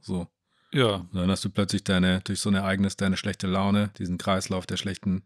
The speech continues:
Speaker 1: Laune und der schlechten Träume unterbrochen.
Speaker 2: Genau, also manch-, ich weiß nicht,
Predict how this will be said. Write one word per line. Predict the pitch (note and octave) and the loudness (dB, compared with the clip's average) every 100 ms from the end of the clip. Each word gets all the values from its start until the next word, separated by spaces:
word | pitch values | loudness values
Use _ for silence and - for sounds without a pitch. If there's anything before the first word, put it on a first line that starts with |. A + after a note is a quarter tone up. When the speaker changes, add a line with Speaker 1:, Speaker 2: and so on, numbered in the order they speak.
| - | -4
Speaker 1:
Laune | F#2+ F#2 G2 | 2 4 4
und | F2+ | 4
der | F#2 | 0
schlechten | - F#2 G2+ | 0 -2 -4
Träume | - F#2+ F#2 | -2 0 0
unterbrochen. | F2 F#2 F#2+ F2+ A#2+ | 0 -2 -2 -4 -2
Speaker 2:
Genau, | C3+ C3 A2 | 2 4 4
also | A2+ A#2 | 4 4
manch-, | B2 A#2+ D3+ - - | 4 2 -2 -6 -6
ich | C3 A#2 | -6 0
weiß | B2+ C#3+ | 2 2
nicht, | C3 | 0